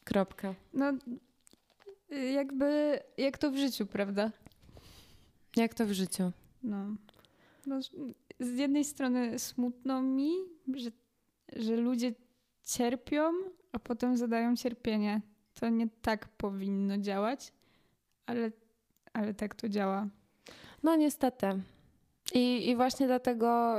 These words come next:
Speaker 1: ja cały czas, ym, jeszcze zupełnie inaczej odbieram te filmy, bo one nie tylko mnie przerażają pod względem kondycji społeczeństwa, co do osób, które dokonują tych strasznych rzeczy,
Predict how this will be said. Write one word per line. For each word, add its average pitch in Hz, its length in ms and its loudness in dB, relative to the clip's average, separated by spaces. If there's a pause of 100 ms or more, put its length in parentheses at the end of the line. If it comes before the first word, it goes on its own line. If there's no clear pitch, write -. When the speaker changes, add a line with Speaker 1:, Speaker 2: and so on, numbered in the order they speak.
Speaker 1:
ja 220 240 2
cały 214 280 0
czas, - 420 -2
ym, 190 380 0 (540)
jeszcze 220 220 2
zupełnie 220 440 2
inaczej 214 380 2
odbieram 190 400 2
te 190 100 -2
filmy, 180 380 2
bo 190 120 2
one 208 160 4
nie 214 120 4
tylko 240 280 2
mnie 196 160 2
przerażają 196 540 2
pod 185 120 0
względem 190 680 2
kondycji 202 580 0
społeczeństwa, 196 1120 0
co 190 140 -2
do 185 160 4
osób, 190 260 -2
które 185 220 0
dokonują 190 540 2
tych - 160 -6
strasznych 185 480 0
rzeczy, 254 400 2